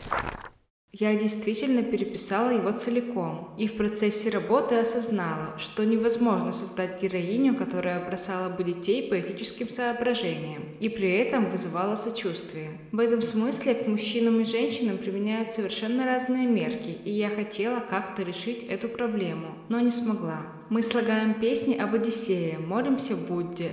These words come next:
хотя и тот, и другой покинули родной дом, но не вспоминаем об их сыновьях. Помню, я села на ковер в кабинете, перебрала в уме всех женщин с моей улицы, у которых есть маленькие дети.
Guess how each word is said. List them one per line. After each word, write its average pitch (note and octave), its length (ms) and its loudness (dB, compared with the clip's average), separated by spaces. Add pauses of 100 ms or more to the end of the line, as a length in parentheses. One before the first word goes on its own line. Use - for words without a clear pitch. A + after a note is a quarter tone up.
хотя G#3 280 0
и G3 100 2
тот, F#3+ 320 0
и F#3 60 -2
другой F3+ 400 0
покинули A3+ 500 2
родной G#3 380 2
дом, D#3 360 -4 (140)
но G3+ 80 0
не A3+ 140 6
вспоминаем A3 720 2
об F3 120 -2
их G3+ 100 0
сыновьях. G3+ 600 0 (280)
Помню, C4 500 4
я G3+ 100 2
села B3 300 2
на G#3 100 4
ковер G#3 300 0
в A3 100 -4
кабинете, A3 680 2 (280)
перебрала A3 560 4
в A#3+ 140 2
уме A3 200 4
всех G#3+ 400 0
женщин A3 400 -2
с - 120 -4
моей G#3 340 2
улицы, F3+ 560 0
у E3 40 -4
которых G#3+ 560 -2
есть A3+ 260 0
маленькие A3+ 560 0
дети. E3+ 540 -4